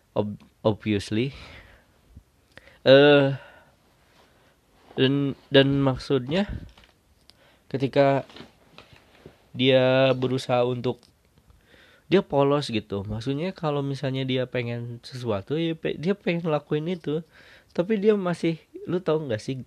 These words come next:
kita waktu S M P kalau ada lagi jalan sama perempuan,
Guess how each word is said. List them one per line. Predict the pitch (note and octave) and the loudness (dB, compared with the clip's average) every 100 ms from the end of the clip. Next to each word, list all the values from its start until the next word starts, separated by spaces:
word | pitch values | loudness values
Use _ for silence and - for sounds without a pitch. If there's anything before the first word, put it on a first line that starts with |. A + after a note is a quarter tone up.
| - | -6
kita | A#2+ G#2+ A#2+ | -4 -2 -4
waktu | A#2 - A2+ | -4 -6 -8
S | - | -8
M | G2+ | -10
P | G#2 C3 | -10 -8
kalau | A#2 A2 | -4 -2
ada | A2 G#2+ G2+ | -2 -2 -2
lagi | G2+ G#2 G2 | -2 -4 -6
jalan | F#2+ A#2 | -6 -6
sama | A#2+ A2 G#2+ | -6 -6 -8
perempuan, | - A2 G#2+ - A2+ C3 | -8 -8 -8 -6 -6 -6